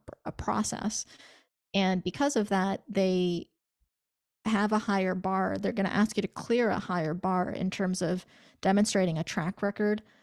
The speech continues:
of s-, some sort of success. It doesn't need to be, you know, ten years of, you know, operating at a huge budget. Obviously, that would be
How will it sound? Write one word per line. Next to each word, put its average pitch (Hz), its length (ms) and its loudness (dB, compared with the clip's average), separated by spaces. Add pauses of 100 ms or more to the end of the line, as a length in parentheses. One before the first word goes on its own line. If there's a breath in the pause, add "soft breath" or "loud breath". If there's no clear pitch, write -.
(180 soft breath)
of 185 140 0
s-, - 160 -6 (100)
some 233 280 2
sort 170 240 0
of 185 80 -4
success. - 500 -8 (260 soft breath)
It - 100 0
doesn't 247 260 4
need 208 200 2
to 202 120 2
be, 180 540 0
you 196 100 -2
know, 147 180 -4
ten 185 260 -2
years 170 440 -4
of, 165 400 -4 (540)
you 196 100 -2
know, 165 80 -2
operating 175 520 -2
at 170 140 -4
a 185 60 -6
huge - 320 -6
budget. 220 320 4
Obviously, 185 400 -4
that - 160 -6
would 185 100 -8
be 180 280 -6